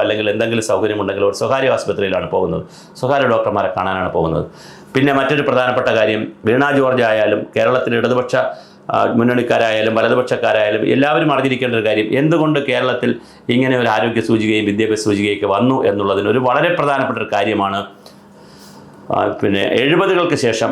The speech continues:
വിദേശ രാജ്യങ്ങളിൽ പോയിട്ടുള്ള നമ്മുടെ സഹോദരങ്ങൾ അവ-, അയക്കുന്ന ഒരു ലക്ഷം കോടിയോളം വരുന്ന രൂപ ഭാരത-, ഈ കേരളത്തിൽ വരുന്നുണ്ട്. ഈ രൂപയിൽ നല്ലൊരു ശതമാനം തുകയും ഫാക്ടറികൾക്കോ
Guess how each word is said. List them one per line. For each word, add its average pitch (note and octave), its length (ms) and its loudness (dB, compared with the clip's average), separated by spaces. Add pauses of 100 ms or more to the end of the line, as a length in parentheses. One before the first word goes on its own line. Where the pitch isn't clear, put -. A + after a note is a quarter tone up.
(160)
വിദേശ D3 240 2 (100)
രാജ്യങ്ങളിൽ A#2+ 400 0 (100)
പോയിട്ടുള്ള G2+ 340 0 (200)
നമ്മുടെ D3 300 2
സഹോദരങ്ങൾ B2 580 0
അവ-, G#2+ 140 0 (100)
അയക്കുന്ന G2+ 360 -2 (180)
ഒരു C#3+ 220 2
ലക്ഷം C#3 340 -2
കോടിയോളം A2+ 480 0
വരുന്ന G2 280 -4
രൂപ C3+ 140 0 (600)
ഭാരത-, A2+ 320 2 (200)
ഈ A#2 40 2 (140)
കേരളത്തിൽ A2+ 420 0
വരുന്നുണ്ട്. G#2+ 360 2 (520)
ഈ - 80 4
രൂപയിൽ D3 340 4 (100)
നല്ലൊരു C#3 260 2
ശതമാനം B2+ 340 2
തുകയും A2 300 2 (180)
ഫാക്ടറികൾക്കോ A2+ 640 0